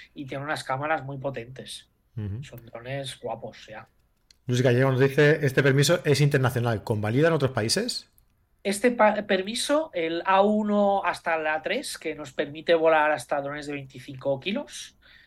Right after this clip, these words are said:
Speaker 1: siempre en usos recreativos. Luego, si son para usos privados o tal, tenemos que tener otro tipo de, de, de, de permisos. Es, eh, convalidado en toda la Unión Europea. Entonces, eh, siempre y cuando nos movamos dentro de la Unión Eu-, Europea, nuestro certificado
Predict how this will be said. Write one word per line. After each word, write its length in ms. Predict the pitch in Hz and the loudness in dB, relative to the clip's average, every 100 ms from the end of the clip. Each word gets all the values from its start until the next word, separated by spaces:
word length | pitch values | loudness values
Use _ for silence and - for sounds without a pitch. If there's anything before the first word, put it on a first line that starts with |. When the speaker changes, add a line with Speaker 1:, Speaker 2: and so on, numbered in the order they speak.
| _ _ _ _ | _ _ _ _
Speaker 1:
siempre 400 | - - 143 160 | -10 -8 -4 -4
en 100 | 156 | -4
usos 240 | 147 151 135 | -4 -4 -2
recreativos. 720 | 135 127 123 135 180 269 - | -2 -2 -4 -4 -4 -6 -6
Luego, 260 | 131 123 135 | -4 -2 -4
si 440 | - 117 120 120 | -6 -10 -10 -12
son 240 | - 131 131 | -12 -12 -6
para 200 | 131 120 | -4 -4
usos 340 | 127 - 139 | -4 -6 -8
privados 800 | - - 135 123 127 135 135 131 | -10 -14 -10 -4 -2 0 0 0
o 80 | 135 | -2
tal, 320 | 131 131 131 - - - _ _ | -4 -4 -4 -10 -20 -20 _ _
tenemos 340 | 139 131 135 | -10 -8 -10
que 100 | - | -10
tener 280 | 135 135 131 | -6 -4 -4
otro 200 | 131 131 | -6 -6
tipo 280 | 127 127 135 | -10 -2 0
de, 280 | 131 127 127 | 0 0 -2
de, 280 | 127 123 123 | -4 -4 -6
de, 300 | 120 117 117 | -8 -10 -12
de 180 | 123 123 | -12 -10
permisos. 640 | 123 127 139 233 262 - - - - - | -10 -10 -8 -4 -4 -6 -20 -20 -18 -2
Es, 260 | 175 175 | -2 2
eh, 340 | 202 196 180 175 | 2 4 4 4
convalidado 500 | 175 175 165 165 190 | 2 4 4 4 0
en 80 | 202 | 0
toda 180 | 180 175 | 0 0
la 100 | 156 | -2
Unión 220 | 147 160 | -8 -10
Europea. 520 | 160 131 127 123 - _ _ _ _ - - _ | -8 -4 -2 -2 -4 _ _ _ _ -20 -20 _
Entonces, 560 | - 135 143 135 165 165 | -16 -8 -6 -4 -4 -4
eh, 460 | 151 139 135 135 131 | -4 -2 -2 -4 -4
siempre 340 | 120 143 156 | -6 -6 -6
y 20 | 156 | 0
cuando 260 | 156 147 | 0 -2
nos 120 | 143 | -8
movamos 360 | 139 143 135 139 | -8 -8 -8 -8
dentro 240 | 139 143 | -10 -4
de 60 | 143 | -4
la 140 | 139 | -4
Unión 120 | 139 135 | -10 -8
Eu-, 300 | 135 131 147 | -8 -6 -6
Europea, 500 | 139 135 156 185 202 | -4 0 4 4 4
nuestro 300 | 160 - 139 | -2 -8 -8
certificado 1120 | 151 131 135 127 135 143 147 147 151 151 | -8 -10 -10 -12 -8 -2 -2 0 0 0